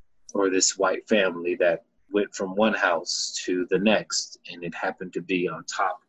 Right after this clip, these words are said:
of the burial ground with a crazy brimstone and fire preacher and all of his followers.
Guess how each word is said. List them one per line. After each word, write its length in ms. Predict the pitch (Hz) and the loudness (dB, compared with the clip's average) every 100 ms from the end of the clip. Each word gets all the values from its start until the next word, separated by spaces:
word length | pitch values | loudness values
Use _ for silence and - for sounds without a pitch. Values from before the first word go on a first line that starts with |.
| - | -10
of 180 | 85 82 _ _ _ _ _ _ | -8 -10 _ _ _ _ _ _
the 60 | - | -2
burial 400 | - 127 123 107 | 6 8 8 8
ground 500 | 98 101 95 101 98 | 6 6 8 6 4
with 180 | 90 82 | 0 -2
a 60 | 82 | -4
crazy 880 | - 104 98 92 95 92 92 90 - _ _ | 0 2 2 0 -6 -6 -6 -8 -12 _ _
brimstone 680 | 107 104 98 - - 98 92 | 0 0 0 -2 -2 -2 -2
and 100 | 87 | -6
fire 480 | - 101 90 90 90 _ _ | 0 2 2 0 -4 _ _
preacher 540 | - 131 120 - 85 80 | 0 4 4 4 -2 -4
and 280 | - _ 82 | -10 _ -12
all 140 | 80 | -12
of 60 | _ | _
his 160 | - - | -14 -8
followers. 680 | - - - _ - - | -6 -6 -8 _ -12 -12